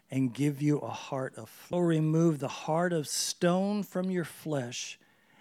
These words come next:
and give you a heart of flesh. I will put my spirit within you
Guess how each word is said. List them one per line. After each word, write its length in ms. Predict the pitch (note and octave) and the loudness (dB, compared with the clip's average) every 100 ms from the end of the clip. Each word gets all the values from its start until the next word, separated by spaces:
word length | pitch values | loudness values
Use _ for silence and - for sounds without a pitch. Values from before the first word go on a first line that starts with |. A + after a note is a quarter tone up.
| _ | _
and 240 | - C3 A#2+ | -2 0 0
give 300 | C#3 D3 C#3 | 0 0 2
you 160 | D3 | 2
a 80 | C3 | 0
heart 480 | A2+ - - C3 B2+ | -6 -8 -6 -6 -6
of 140 | A2+ | -12
flesh. 840 | - - B2 A#2 A2 - - - - _ _ _ - - - | -16 -18 -12 -12 -12 -14 -16 -16 -20 _ _ _ -20 -20 -8
I 120 | D3 | 2
will 140 | F#3+ F#3 | 6 8
put 220 | - - | 6 4
my 160 | C#3 | -2
spirit 580 | C3 - - - F3 F#3 | -2 -4 -6 -2 0 0
within 480 | F3+ D#3+ C#3+ D#3+ D#3+ | 0 -2 -2 -2 0
you 300 | D#3 D#3 D#3+ | 0 0 -2